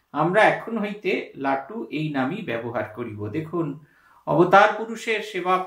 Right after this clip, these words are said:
উম, সেবা করবার সুযোগ পাওয়া গেল, কি সুন্দর। এই অবতার পুরুষের সেবা করবার সুযোগ পেয়েছেন কত সহজভাবে, একবারে পরিস্থিতি। আমি বলি না মাঝে সাঝে যে শ্রীরামকৃষ্ণদেবের জীবন যদি আমরা খুব ভালো করে লক্ষ্য করি,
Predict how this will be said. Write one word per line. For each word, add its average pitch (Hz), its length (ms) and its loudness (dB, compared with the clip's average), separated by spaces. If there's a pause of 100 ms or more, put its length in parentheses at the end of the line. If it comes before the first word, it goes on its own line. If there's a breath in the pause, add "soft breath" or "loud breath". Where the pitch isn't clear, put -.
(140)
উম, 160 240 -8
সেবা 175 300 -2
করবার 185 400 -2
সুযোগ 151 500 -6
পাওয়া 135 240 0
গেল, 120 300 -6
কি 120 120 -10
সুন্দর। 127 520 -2 (680 soft breath)
এই 151 60 4
অবতার 208 440 8
পুরুষের 240 420 -4
সেবা 196 540 0
করবার 185 280 -2 (120)
সুযোগ 165 260 -8
পেয়েছেন 175 280 -6
কত 254 160 -6
সহজভাবে, 175 960 -4 (380 soft breath)
একবারে 233 420 4
পরিস্থিতি। 190 480 -4
আমি 233 180 -2
বলি 196 320 -2
না 392 80 -8
মাঝে 190 260 -4
সাঝে 247 300 -8
যে 170 160 -8
শ্রীরামকৃষ্ণদেবের 233 1080 -4
জীবন 190 360 0
যদি 233 200 -2
আমরা 233 160 0
খুব - 200 -12
ভালো 151 240 0
করে 226 200 0
লক্ষ্য 156 340 -2
করি, 226 360 -2